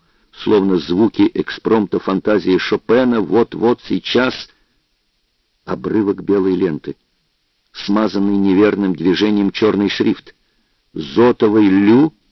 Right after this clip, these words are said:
он лежит под верстаком. Невероятно. И всё же факт, как сказал бы самый великий большевик.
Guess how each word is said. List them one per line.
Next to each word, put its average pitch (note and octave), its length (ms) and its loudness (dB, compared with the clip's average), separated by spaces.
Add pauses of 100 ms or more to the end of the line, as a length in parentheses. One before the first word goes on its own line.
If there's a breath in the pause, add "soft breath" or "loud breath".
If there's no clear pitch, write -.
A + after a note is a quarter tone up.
(1040)
он A2+ 240 0
лежит G#2+ 400 -2
под G2+ 180 0
верстаком. F2 720 -2 (1040)
Невероятно. F#2 1000 -2 (380)
И D2+ 100 -8
всё - 240 -10
же D#2 100 -8
факт, - 440 -8 (580)
как - 180 -6
сказал E2 380 -2
бы D2+ 100 -4
самый E2 320 -2
великий D#2+ 360 -4
большевик. - 600 -2